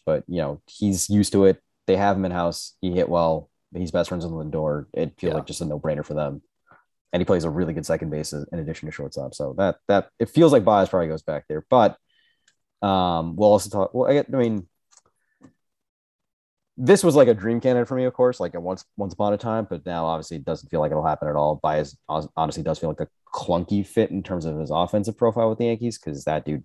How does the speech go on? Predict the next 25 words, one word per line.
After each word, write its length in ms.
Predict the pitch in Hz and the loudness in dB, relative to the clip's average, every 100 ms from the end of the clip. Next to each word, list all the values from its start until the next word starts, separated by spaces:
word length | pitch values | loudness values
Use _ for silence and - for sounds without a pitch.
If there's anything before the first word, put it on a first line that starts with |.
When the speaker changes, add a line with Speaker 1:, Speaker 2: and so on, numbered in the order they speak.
| - | -4
Speaker 1:
doesn't 300 | 80 80 69 - | -4 -4 -10 -6
walk. 340 | 73 71 _ _ | -4 -4 _ _
Uh, 100 | - 67 | -12 -6
he 100 | 92 | 0
set 140 | 127 175 | 4 4
a 40 | |
career 200 | - 151 | 4 2
high 160 | 127 117 | 4 4
in 80 | |
walks 240 | 98 95 - | 4 2 0
this 60 | |
past 220 | - 87 85 | -4 -4 -4
season 200 | 80 78 | -8 -10
with 100 | 73 | -10
twenty-nine. 440 | - 80 73 - _ _ _ _ _ | -6 -4 -6 -10 _ _ _ _ _
Speaker 2:
Yeah. 300 | 127 110 - - _ _ | 0 0 -2 -14 _ _
Speaker 1:
Twenty-nine. 260 | - 156 135 | 4 6 6
Speaker 2:
I 60 | |
think 120 | 104 175 | 4 2
he 200 | 131 _ _ | -4 _ _
was 160 | - 127 | -8 -8
close 560 | - - 127 131 120 - | -10 -4 0 2 0 -4
to 100 | 131 | -6
leading 600 | 110 113 110 104 101 95 _ _ _ | -2 -2 -2 -4 -6 -14 _ _ _
in 500 | 110 107 98 95 95 | -6 -4 -4 -8 -10